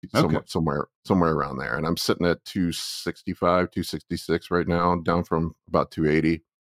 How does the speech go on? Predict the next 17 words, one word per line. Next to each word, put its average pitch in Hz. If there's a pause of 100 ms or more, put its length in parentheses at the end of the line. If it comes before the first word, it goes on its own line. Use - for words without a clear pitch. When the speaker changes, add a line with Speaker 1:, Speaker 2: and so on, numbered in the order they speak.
(260)
Speaker 1:
at -
the -
start. -
Speaker 2:
Mm-hmm. - (840)
Speaker 1:
So, -
Speaker 2:
Oh, 110
wow, 92
yeah, 80
Speaker 1:
we'll 110
s- 92
Speaker 2:
that's, -
that's 85
a 76
big, 78 (240)
big 82
drop 90
already. 82